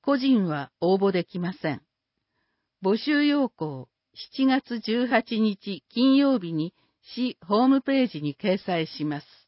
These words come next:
各担当課でも配布します。申し込み、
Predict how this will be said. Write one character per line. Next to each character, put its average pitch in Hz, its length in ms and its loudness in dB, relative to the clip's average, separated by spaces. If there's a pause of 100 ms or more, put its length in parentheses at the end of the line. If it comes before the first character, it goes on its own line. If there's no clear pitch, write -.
(720)
各 233 360 -2
担 220 280 0
当 254 220 2
課 247 180 0
で 254 100 0
も 202 140 2
配 156 240 -8
布 - 160 -10
し 147 200 -6
ま 139 160 -4
す。 - 60 -20 (1500)
申 240 220 2
し - 140 -12
込 254 120 2
み、 233 240 -2